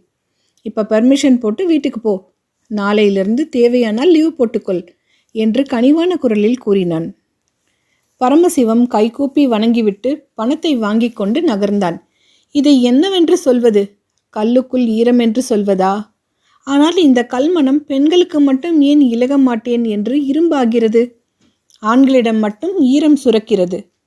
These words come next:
காலம்தான் பதில் சொல்ல வேண்டும். அத்தியாயம் பத்து. அது புல்லாங்குழல் நாதம். சில நேரம் போர் சங்கூதும்.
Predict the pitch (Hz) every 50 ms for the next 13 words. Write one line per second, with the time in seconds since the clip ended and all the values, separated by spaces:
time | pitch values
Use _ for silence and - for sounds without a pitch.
0 | _ _ _ - 240 214 214 220 233 226 214 202 202 262 370 311 254 240 247 262
1 | 262 - 285 240 226 214 208 202 196 190 180 175 196 - _ _ _ _ _ _
2 | _ _ _ - _ _ _ _ _ _ _ _ _ _ _ - 233 240 - -
3 | 277 277 269 233 240 277 392 302 - 196 - - - 190 - _ _ _ _ _
4 | _ _ _ _ _ _ _ _ _ _ _ - - 233 233 285 269 - 269 254
5 | 269 294 330 359 349 285 262 269 294 330 277 233 214 202 202 202 190 175 - _
6 | _ _ _ _ _ _ _ _ _ - - 254 254 254 240 240 240 247 262 294
7 | 339 359 - 285 262 285 - - 339 262 226 196 196 190 185 180 175 175